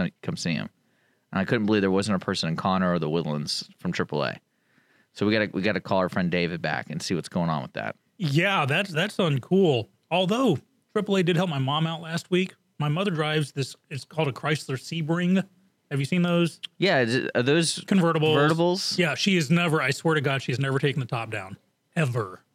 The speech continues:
Speaker 2: She's afraid to.
Speaker 1: But she
Speaker 2: She's a
Speaker 1: likes the option. She, you know, if
Speaker 2: She
Speaker 1: she
Speaker 2: wanted
Speaker 1: wants,
Speaker 2: the,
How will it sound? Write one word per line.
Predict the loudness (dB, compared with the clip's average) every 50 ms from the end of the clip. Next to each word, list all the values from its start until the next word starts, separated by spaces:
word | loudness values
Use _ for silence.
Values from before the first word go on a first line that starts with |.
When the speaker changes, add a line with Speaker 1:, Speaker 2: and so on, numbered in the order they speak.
| _ _ _ _ _ _ _ _ _ _ _ _ _ _ -4
Speaker 2:
She's | -2 0
afraid | 0 0 0 0 0 0 0 0
to. | 0 0
Speaker 1:
But | 2 2
she | 4 4
Speaker 2:
She's | 4
a |
Speaker 1:
likes | 4 2 2 2
the | 2 4
option. | 4 2 2 0 -2 -2 -2 -4 -6 -8 -6
She, | -2 0 0 2
you | 2 2 2
know, | 4 4 4 4 4
if | 4
Speaker 2:
She | 4
Speaker 1:
she | 4 4
Speaker 2:
wanted | 4 6 6 4 4 2
Speaker 1:
wants, | 0 -2
Speaker 2:
the, | -6